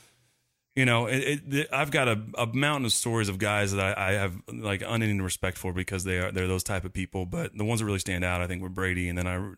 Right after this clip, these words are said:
really Amon Green in that, in that sense. And Brady really because you would think he had every right in the, un-, under the, under the sun to,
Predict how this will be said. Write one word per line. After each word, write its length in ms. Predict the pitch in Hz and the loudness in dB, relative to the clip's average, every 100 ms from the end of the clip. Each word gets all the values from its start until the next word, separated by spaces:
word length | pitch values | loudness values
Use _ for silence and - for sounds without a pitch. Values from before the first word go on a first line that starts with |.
| - | -8
really 220 | 120 107 | -2 0
Amon 300 | 92 92 90 | 2 0 -2
Green 260 | 95 92 90 | -2 -4 -2
in 80 | |
that, 220 | 90 90 92 | -2 -4 -4
in 100 | 90 | -4
that 160 | 92 | -2
sense. 240 | - 92 90 | -2 -2 -2
And 100 | 120 | 0
Brady 200 | - 202 | 2 2
really 140 | 143 127 | 2 2
because 460 | 113 127 117 104 - - - - _ _ _ _ _ | 2 2 4 2 -4 -16 -20 -20 _ _ _ _ _
you 140 | 131 151 | -2 0
would 120 | 156 | 2
think 140 | 151 123 | 2 2
he 80 | |
had 100 | 120 104 | 4 4
every 200 | 101 98 | 4 4
right 340 | 92 90 90 - | 4 2 -2 -6
in 180 | 98 90 | -2 -2
the, 180 | 90 - | -2 -2
un-, 140 | 101 104 | -2 -2
under 260 | 104 104 98 | 0 0 0
the, 80 | 104 | 0
under 120 | 101 | 0
the 100 | 90 | 0
sun 360 | - 95 90 | 0 0 0
to, 400 | 90 92 90 90 | -2 -4 -4 -6